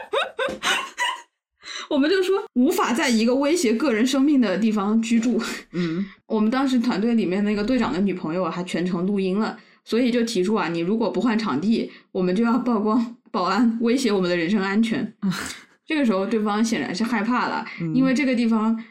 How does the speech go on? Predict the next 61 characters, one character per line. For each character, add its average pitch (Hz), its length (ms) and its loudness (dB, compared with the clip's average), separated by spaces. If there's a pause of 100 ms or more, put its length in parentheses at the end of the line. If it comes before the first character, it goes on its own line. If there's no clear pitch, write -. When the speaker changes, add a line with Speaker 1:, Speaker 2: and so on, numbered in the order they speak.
(120)
Speaker 1:
尽 233 160 2
管 240 200 0
限 269 220 2
制 233 80 4
了 226 80 2
我 190 80 0
们 165 100 -2
的 175 60 0
人 170 220 0
身 233 180 4
自 226 160 0
由， 226 180 0
但 226 140 0
是 233 80 4
互 247 180 0
联 208 140 2
网 - 180 0
是 214 80 2
无 180 180 0
孔 202 200 0
不 156 100 -6
入 190 220 0
的， - 140 -4
互 269 140 0
联 240 140 2
网 240 160 0
是 262 140 0
有 185 100 0
记 262 240 0
忆、 202 140 0
是 262 100 0
有 190 120 2
影 165 180 0
响 175 220 0
力 190 120 0
的。 - 160 -4 (200)
你 185 120 -2
说 233 160 2
在 233 200 0
一 208 160 0
个 220 140 0
隔 190 180 0
离 202 160 0
时 220 140 -2
代 196 120 0
的 190 80 0
末 214 200 4
期， 190 260 -2
谁 196 160 0
也 202 120 2
不 214 120 0
想 185 180 2
因 202 80 2
为 190 100 0
这 269 140 0
种 185 80 2
事 208 140 0
情 175 100 0
上 196 180 2
热 185 140 0
搜。 170 320 -2